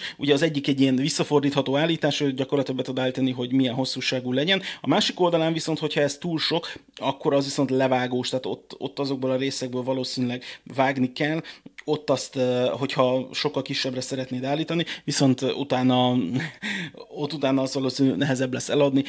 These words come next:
mert ugye ott azt már nem igazán lehet, ö, ezt a változást visszafordítani, és akkor még ki is kell ütni a, a csatnak a, a szegét, és akkor egyel hátrébb kell tenni, vagy kettővel hátrébb kell tenni, de szerencsére tartom, ez az óra szíja csomó állítási lehetőséget.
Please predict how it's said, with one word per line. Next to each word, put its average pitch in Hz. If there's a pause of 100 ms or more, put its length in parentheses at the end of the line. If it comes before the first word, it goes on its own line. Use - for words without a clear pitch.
(140)
mert 123
ugye 120 (280)
ott -
azt 127
már 123
nem 127
igazán 123
lehet, 123
ö, 123
ezt -
a 127
változást 123
visszafordítani, 160 (200)
és -
akkor 143
még 131
ki 131
is 123
kell 127
ütni 123
a, 123 (260)
a -
csatnak 131
a, -
a -
szegét, 143
és -
akkor 127
egyel 123
hátrébb 139
kell 135
tenni, 131
vagy -
kettővel 156
hátrébb 151
kell 147
tenni, 151 (260)
de 156
szerencsére 143
tartom, 139
ez 131
az 127
óra 98
szíja 139 (200)
csomó 127 (140)
állítási 123
lehetőséget. -